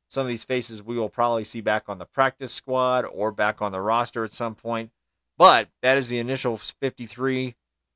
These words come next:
uh, or initial cuts, I should say, to get down to the fifty-three man roster. So it'll be interesting going into the regular season.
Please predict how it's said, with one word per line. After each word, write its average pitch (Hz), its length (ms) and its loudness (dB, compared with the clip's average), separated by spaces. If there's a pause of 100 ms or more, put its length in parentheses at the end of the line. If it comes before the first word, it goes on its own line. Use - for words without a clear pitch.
(120)
uh, 98 220 2
or 92 160 4
initial 113 340 -2
cuts, 143 320 0
I 113 100 -2
should 101 200 -8
say, 107 180 0
to 101 80 -10
get 101 160 -10
down 110 200 -6
to 98 60 -16
the 92 80 -16
fifty-three 107 540 -14
man 92 240 -10
roster. 117 560 -2 (580)
So 156 360 2
it'll 131 140 -2
be 165 100 -2
interesting 160 360 -4
going 147 180 0
into 143 140 -6
the 139 40 -4
regular 147 280 0
season. 131 480 -2